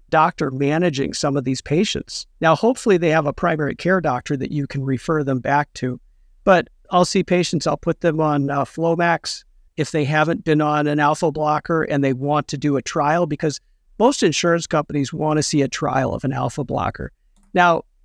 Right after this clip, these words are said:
I'm in Colorado. There's a lot of people that don't wanna take medicines at all. So I put that in my dictation. If they say,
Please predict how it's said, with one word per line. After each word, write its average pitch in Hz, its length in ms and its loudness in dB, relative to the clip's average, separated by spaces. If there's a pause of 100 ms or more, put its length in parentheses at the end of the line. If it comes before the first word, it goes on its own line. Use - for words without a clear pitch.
(260)
I'm 175 180 2
in 160 100 2
Colorado. 160 580 2
There's 143 220 -2
a 160 40 0
lot 147 140 2
of 143 60 -2
people 151 260 -2
that 143 80 0
don't 143 220 0
wanna 147 180 0
take 139 240 -2
medicines 135 500 -2
at 127 160 -6
all. 127 320 -6 (360)
So 160 280 2
I 165 120 2
put 165 240 0
that 175 160 4
in 170 100 2
my 151 140 0
dictation. 156 640 -2
If 147 160 -4
they 143 160 -4
say, 151 380 -2